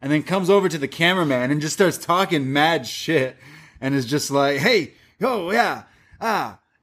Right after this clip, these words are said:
Kross is not on my level." And as he's trash talking, we see Kross get up from behind him. It was like, it's like a zombie movie.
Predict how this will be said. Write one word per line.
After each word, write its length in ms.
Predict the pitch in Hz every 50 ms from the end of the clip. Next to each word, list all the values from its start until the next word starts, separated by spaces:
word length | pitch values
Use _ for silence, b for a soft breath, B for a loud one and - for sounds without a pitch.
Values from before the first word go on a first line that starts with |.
| _ _ _
Kross 360 | - - 196 208 208 196 - 175
is 100 | 170 151
not 200 | 214 214 208 202
on 120 | 185 180
my 160 | 175 170 160 151
level." 680 | 143 165 196 208 202 165 127 139 131 127 110 - _ b b b b b b b b _ _
And 540 | - 131 135 135 139 139 135 135 127 123 - _ _ _ _ _ _ _ _
as 160 | - 135 135 120
he's 160 | 123 110 -
trash 300 | - 139 131 120 110 -
talking, 440 | - 110 104 95 - 101 92 95 104
we 160 | - 107 104 98
see 240 | - - 117 113 92
Kross 580 | - - 113 107 98 95 87 - - - -
get 200 | 110 101 107 101
up 180 | 98 98 82 -
from 220 | - - 98 92
behind 340 | 90 90 95 92 92 92 92
him. 80 | - -
It 60 | 123
was 160 | 123 131 120
like, 100 | 139 135
it's 140 | 135 139 -
like 120 | 151 139
a 60 | 131 123
zombie 380 | 104 107 120 120 120 113 117
movie. 460 | 110 113 120 120 113 131 135 131 127